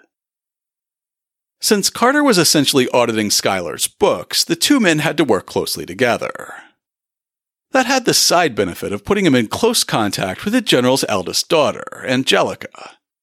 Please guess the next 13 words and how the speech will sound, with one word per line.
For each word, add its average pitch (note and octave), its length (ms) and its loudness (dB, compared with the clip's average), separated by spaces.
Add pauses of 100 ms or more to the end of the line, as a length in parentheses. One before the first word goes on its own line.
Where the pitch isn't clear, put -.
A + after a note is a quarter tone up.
(640)
At C4+ 140 -2
the C#4+ 80 2
time, A#2 560 2
she G#3 220 0
was B3+ 180 2
twenty F3+ 360 2
years G#2 340 2
old, D2+ 380 -6
and E3+ 100 -2
he A3+ 100 2
was B3+ 140 2
about C#3+ 280 0
twenty-eight. F#2 840 -4